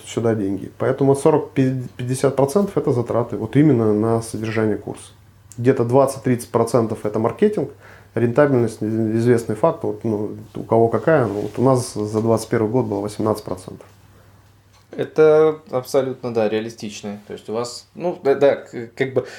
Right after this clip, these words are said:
Speaker 2: со своей стороны именно по поводу затрат на курсы аб-, абсолютно поддерживаю, потому что тоже в наших онлайн-школах тоже кураторы, тоже затрат на преподавателей, и когда садишься и реально считаешь эту Excel-ку,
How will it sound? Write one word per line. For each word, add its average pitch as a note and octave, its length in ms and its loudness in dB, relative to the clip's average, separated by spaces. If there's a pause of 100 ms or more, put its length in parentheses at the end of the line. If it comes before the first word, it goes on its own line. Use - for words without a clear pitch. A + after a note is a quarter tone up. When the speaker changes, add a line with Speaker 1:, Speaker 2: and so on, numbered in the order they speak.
(140)
Speaker 2:
со - 120 -6
своей D#3+ 240 0
стороны E3 520 2
именно A#2+ 540 -2
по A#2+ 140 -2
поводу A#2+ 360 0
затрат B2+ 420 2
на B2 100 0
курсы - 360 -6
аб-, - 580 0
абсолютно C3 520 0
поддерживаю, D#3 600 0
потому G#2+ 300 -4
что G#2 340 0
тоже G#2+ 380 2
в G#2+ 100 -6
наших A2 320 0
онлайн-школах G#2+ 640 -2
тоже A2+ 260 0
кураторы, E3 680 0 (500)
тоже A2 360 4
затрат A#2 420 0
на A2 80 -6
преподавателей, B2 800 0
и A2 40 -6
когда A2+ 260 2
садишься A#2 560 0
и A2 40 -2
реально A2+ 280 4
считаешь A2 420 -2
эту A#2+ 180 -4
Excel-ку, F3 520 -4